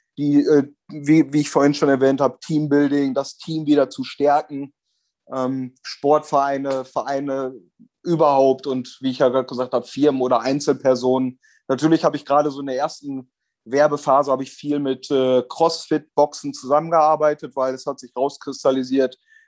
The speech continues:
dass das einfach eine sehr geile Community ist und die sind ja auch alle so ein bisschen durch. Also jetzt mal mit einem zwinkernden Auge gesagt und ganz nett gemeint und, äh, ist einfach ein geiler Haufen.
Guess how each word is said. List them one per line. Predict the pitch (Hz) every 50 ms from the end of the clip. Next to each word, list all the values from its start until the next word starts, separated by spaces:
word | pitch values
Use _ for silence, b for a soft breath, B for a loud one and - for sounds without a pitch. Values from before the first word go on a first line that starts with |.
| b
dass | _ 127 120
das | - 131 -
einfach | - 127 135 123 139
eine | 127 131 127 127
sehr | 120 135 139 139 131
geile | 135 139 143 139 135 131
Community | - - 131 135 143 160 180 185 180 - - 170 165
ist | 170 156 - -
und | 151 135 135 123
die | 143 139 135 135 135 135 131
sind | 123 127 135 127
ja | 151 127
auch | 139 160 160
alle | 160 160 156
so | 151 156 147
ein | 147
bisschen | 151 143 - - 139 131
durch. | 131 139 147 160 170 - -
Also | 147 139 135 135
jetzt | 135 135 - - -
mal | 139 127 127 131 127 - _ b b b b b b b _
mit | - 120 123
einem | 101
zwinkernden | - - 156 147 143 143 156 139 135 127 123
Auge | 120 131 143 147 156 151
gesagt | 143 139 123 143 143 147 143 -
und | 147 131
ganz | 120 131 135 135 -
nett | - 143 147 -
gemeint | - 131 127 123 127 135 143 147 143
und, | 143 131 127 120 - 143
äh, | 131 127 127
ist | 127 127 -
einfach | - 131 127 147 131 -
ein | 131
geiler | 127 123 127 131 127
Haufen. | 120 117 127 147 143 - - 147 143 -